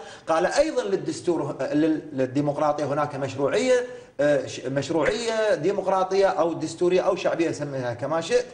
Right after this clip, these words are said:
في خ-، من خلال هذه تحدد تشريعات ترسم فيها إرادة الأمة. الآن، آه، ما ممكن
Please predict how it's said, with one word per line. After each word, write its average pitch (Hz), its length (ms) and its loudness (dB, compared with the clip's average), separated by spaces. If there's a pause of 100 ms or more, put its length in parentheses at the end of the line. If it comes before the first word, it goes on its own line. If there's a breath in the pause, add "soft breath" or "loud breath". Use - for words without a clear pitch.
(680 loud breath)
في 160 160 0
خ-، - 140 -6
من 175 140 0
خلال 208 300 2
هذه 269 300 2
تحدد 185 520 0
تشريعات 185 600 2 (240)
ترسم 190 480 0
فيها 156 440 0
إرادة 127 300 0
الأمة. 107 340 -6 (140)
الآن، 165 300 -2 (800 loud breath)
آه، 117 80 2
ما 135 160 2
ممكن 202 420 0